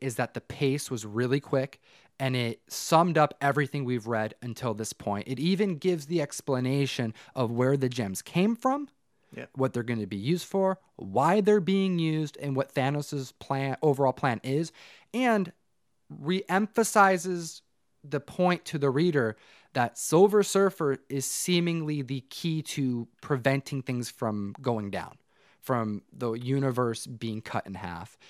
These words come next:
Speaker 1: and all these living species dying.
Speaker 2: And nobody really knows why.
Speaker 1: Not even Silver Surfer.
Speaker 2: Exactly.
Speaker 1: He even questions it.
Speaker 2: It's like, "Why, why me? Like,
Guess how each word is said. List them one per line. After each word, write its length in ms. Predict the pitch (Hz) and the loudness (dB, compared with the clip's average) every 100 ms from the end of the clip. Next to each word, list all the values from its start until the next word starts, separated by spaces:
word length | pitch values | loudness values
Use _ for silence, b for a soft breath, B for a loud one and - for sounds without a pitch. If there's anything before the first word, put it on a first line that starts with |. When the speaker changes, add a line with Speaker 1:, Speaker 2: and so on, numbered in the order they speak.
| B | B
Speaker 1:
and 120 | 113 107 | -12 -4
all 240 | 120 120 | -2 -2
these 220 | 117 107 | -4 -6
living 460 | 110 101 98 98 - _ _ - | -6 -4 -6 -8 -12 _ _ -14
species 560 | - 123 101 98 92 | -8 -6 -6 -8 -6
dying. 460 | 120 135 87 - - _ _ _ _ _ _ _ _ _ _ _ _ _ _ - | 2 2 2 -8 -20 _ _ _ _ _ _ _ _ _ _ _ _ _ _ -20
Speaker 2:
And 80 | 117 | -14
nobody 200 | 139 160 | -12 -12
really 160 | 156 170 | -12 -12
knows 180 | 170 156 | -12 -12
why. 320 | 170 165 117 _ _ _ - | -12 -12 -14 _ _ _ 0
Speaker 1:
Not 160 | 143 | 4
even 180 | 170 170 | 6 4
Silver 280 | - 180 151 | 2 4 4
Surfer. 400 | 156 190 - - 107 | 4 0 0 -12 -14
Speaker 2:
Exactly. 440 | 110 135 - 87 | -14 -14 -12 2
Speaker 1:
He 160 | 208 247 | 6 6
even 180 | 208 | 4
questions 480 | 190 247 - - 95 | 4 2 2 -6 -8
it. 80 | 69 | -10
Speaker 2:
It's 100 | - | -18
like, 100 | 92 | -18
"Why, 220 | 113 143 120 | -16 -14 -12
why 240 | 120 165 | -12 -12
me? 580 | 135 139 139 113 60 67 | -12 -10 -10 -10 -14 -16
Like, 280 | 95 87 - | -14 -14 -14